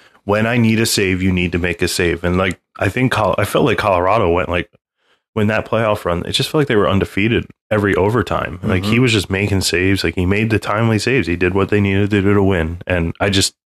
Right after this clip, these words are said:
Speaker 1: I just wanted to make sure I had him high on this list because I just, I appreciate that.
Speaker 2: Mm-hmm. Yeah, absolutely. And again,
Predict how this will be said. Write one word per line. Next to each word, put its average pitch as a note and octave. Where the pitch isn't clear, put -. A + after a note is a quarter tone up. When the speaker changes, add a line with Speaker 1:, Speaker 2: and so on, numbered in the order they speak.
Speaker 1:
I G#2
just F#2+
wanted B2
to A2+
make G#2+
sure G2
I F2+
had F2+
him F2
high F2+
on E2+
this E2+
list E2
because F2+
I F2
just, E2+
I G2+
appreciate F2
that. E2
Speaker 2:
Mm-hmm. G#2+
Yeah, G2
absolutely. A2
And F2+
again, G2